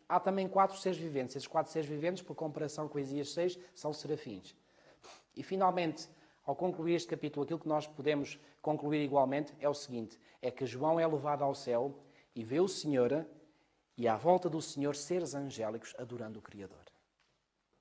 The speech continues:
Ou seja, hum, como que para deixar bem claro na mente dos seus leitores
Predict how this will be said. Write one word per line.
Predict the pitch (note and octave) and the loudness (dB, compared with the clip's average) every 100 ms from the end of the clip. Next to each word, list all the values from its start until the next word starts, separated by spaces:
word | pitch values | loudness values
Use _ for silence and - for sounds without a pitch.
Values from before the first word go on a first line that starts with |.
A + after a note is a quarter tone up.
| _ _ _ _ _ _ _ _ _ _ _ _ _ _ | _ _ _ _ _ _ _ _ _ _ _ _ _ _
Ou | D3+ | -4
seja, | D#3+ D#3+ C#3 - C#3 | 2 2 2 -2 -4
hum, | E3 E3+ E3+ E3 C#3+ - - - _ _ _ | -2 0 0 -2 -4 -8 -20 -20 _ _ _
como | - A3 A3+ | 2 4 4
que | G3+ | -2
para | - G#3 G3+ F3 D3 - - - _ _ _ - | 6 8 10 8 4 -2 -14 -20 _ _ _ -4
deixar | C3+ F3+ - F3+ E3 | 4 4 8 8 8
bem | D3 G#3+ A#3 | 8 6 6
claro | F3 D#3 C#3+ D3 | 8 8 8 6
na | D3 | 4
mente | D#3 F#3 C#3 | 4 2 0
dos | C#3+ - | -6 -4
seus | E3 | -2
leitores | C#3+ D3 D3 C#3 D3+ E3 | 0 -2 2 2 2 -4